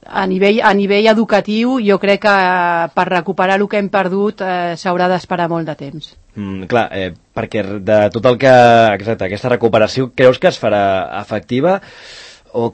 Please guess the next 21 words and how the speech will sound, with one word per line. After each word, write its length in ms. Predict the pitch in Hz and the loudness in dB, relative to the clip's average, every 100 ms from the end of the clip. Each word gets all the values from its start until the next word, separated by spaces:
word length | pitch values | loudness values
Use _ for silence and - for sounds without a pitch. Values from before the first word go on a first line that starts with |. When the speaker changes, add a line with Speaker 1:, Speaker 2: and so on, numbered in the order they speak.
| _ | _
Speaker 2:
que 220 | - 120 | 4 4
finalment 800 | 113 - 123 120 135 143 143 147 | 4 -2 -2 2 4 4 4 2
ens 260 | 143 135 - | 4 2 -2
podem, 600 | - 131 127 131 127 123 | -6 0 2 4 4 2
eh, 260 | 120 117 117 | 0 2 0
diguem, 260 | 123 135 143 | 2 2 2
acostumar 680 | 127 151 - 139 147 120 104 | 0 -2 0 4 4 4 -2
a 80 | 104 | -4
viure 180 | 113 113 | -2 0
amb 100 | 113 | -2
aquestes 300 | 110 110 98 | -4 -6 -8
dificultats? 560 | 107 110 110 92 208 | -8 -6 -6 -6 -4
Speaker 1:
Jo 80 | 208 | -2
crec 120 | 214 214 | 0 2
que 60 | |
ens 100 | 214 | 2
acostumarem, 680 | 208 202 214 220 202 202 214 | 0 0 -4 0 2 2 2
però 560 | 220 208 190 180 170 170 | 2 4 4 4 4 2
s'ha 160 | 220 214 | 2 4
de 100 | 214 | 4
lluitar 500 | 220 208 208 240 | 2 2 4 4